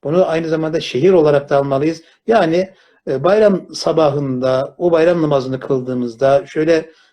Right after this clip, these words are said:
işte camiden çıktığımızda şehrin efendim semalarında o temizliği, o güzelliği, e, şöyle bir, e, hissedip derin bir nefes alarak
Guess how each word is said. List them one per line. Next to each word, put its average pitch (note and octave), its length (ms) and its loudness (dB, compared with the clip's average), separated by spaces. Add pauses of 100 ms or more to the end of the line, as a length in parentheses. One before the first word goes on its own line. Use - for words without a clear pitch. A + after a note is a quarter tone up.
(100)
işte D3+ 280 0
camiden D#3+ 500 0
çıktığımızda D3 880 -6 (140)
şehrin E3+ 920 0
efendim D3 480 -6
semalarında D3+ 1000 0 (240)
o F#3+ 260 4
temizliği, C#3 600 -4
o D#3 240 -6
güzelliği, C#3 720 0 (260)
e, C3+ 200 -4
şöyle F3 260 2
bir, E3+ 120 2 (340)
e, B2 320 -2
hissedip G#3 580 -2 (400)
derin F#3 400 2
bir D3+ 140 -2
nefes C#3 320 0
alarak D3 440 0